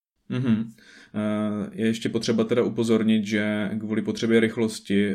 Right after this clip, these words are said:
jsou ty vakcíny schváleny podmínečně. Eh, to znamená, že proces neskončil,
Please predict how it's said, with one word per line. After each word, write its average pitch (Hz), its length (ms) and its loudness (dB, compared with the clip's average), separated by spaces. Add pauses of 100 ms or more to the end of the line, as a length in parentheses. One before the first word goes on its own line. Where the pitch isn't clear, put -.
jsou 101 260 -4
ty 104 140 -4
vakcíny 104 580 -2
schváleny 104 580 -2
podmínečně. 104 920 0 (540)
Eh, 101 40 2
to 107 120 -4
znamená, 110 460 4
že 107 240 0 (420)
proces 113 300 0
neskončil, 107 880 0